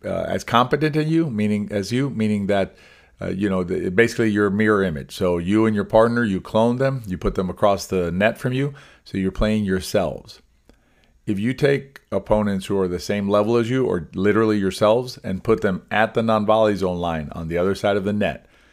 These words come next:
and you're starting from the baseline, you should lose that rally. Now, let me be clear. I'm not saying that you want to lose the rally. I'm not saying you shouldn't fight to win the rally. What I'm saying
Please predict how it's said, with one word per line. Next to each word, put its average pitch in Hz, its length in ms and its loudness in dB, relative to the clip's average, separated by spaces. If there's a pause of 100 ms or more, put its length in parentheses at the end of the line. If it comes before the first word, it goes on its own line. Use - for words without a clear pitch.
(300)
and 92 160 -2
you're 101 140 2
starting 107 320 2
from 101 160 -2
the 95 80 -2
baseline, 135 580 0 (300)
you 98 160 -2
should 123 500 0
lose 110 600 0
that 104 280 4
rally. 90 480 -2 (440)
Now, 107 140 4
let 120 100 4
me 135 80 0
be 127 140 0
clear. 123 320 2
I'm 98 120 2
not 117 200 2
saying 113 320 2
that 101 160 0
you 101 100 -2
want 101 320 0
to 151 80 -2
lose 147 240 -2
the 151 80 -2
rally. 143 420 2
I'm 98 120 -2
not 98 180 -2
saying 98 200 0
you 95 100 0
shouldn't 87 340 -4
fight - 460 -2
to 101 100 -4
win 98 240 0
the 90 80 -2
rally. - 440 -8 (320)
What 78 120 -8
I'm 78 140 -8
saying 98 580 -2